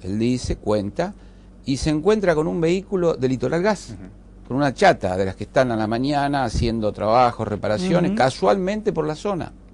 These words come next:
Speaker 1: Entonces, ahí, nuevamente, bueno, vayan rápido al edificio, salta veintiuno cuarenta y uno, eh, acaba de aparecerse una, una fuga imparable, necesitamos cortar el servicio, hay una emergencia,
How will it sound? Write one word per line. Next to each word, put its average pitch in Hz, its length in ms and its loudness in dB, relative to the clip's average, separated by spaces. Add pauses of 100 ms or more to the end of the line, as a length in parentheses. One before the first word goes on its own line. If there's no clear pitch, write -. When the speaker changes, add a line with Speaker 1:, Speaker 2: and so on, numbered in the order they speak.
(1400)
Speaker 1:
Entonces, 151 320 -2 (120)
ahí, 160 420 4
nuevamente, 156 680 2 (360)
bueno, 151 260 2 (400)
vayan 175 340 2
rápido 220 400 4
al 165 60 2
edificio, 165 640 -2 (320)
salta 214 380 2
veintiuno 165 320 0
cuarenta 160 300 -2
y - 20 -2
uno, 202 300 -2 (540)
eh, 117 140 2
acaba 196 340 6
de 170 80 6
aparecerse 147 400 -4
una, 147 220 -2
una 143 260 -2
fuga 190 320 0
imparable, 151 600 0
necesitamos 151 500 -4
cortar 151 260 -2
el 147 60 -6
servicio, 151 500 -6
hay 156 80 0
una 151 120 -2
emergencia, 139 600 -2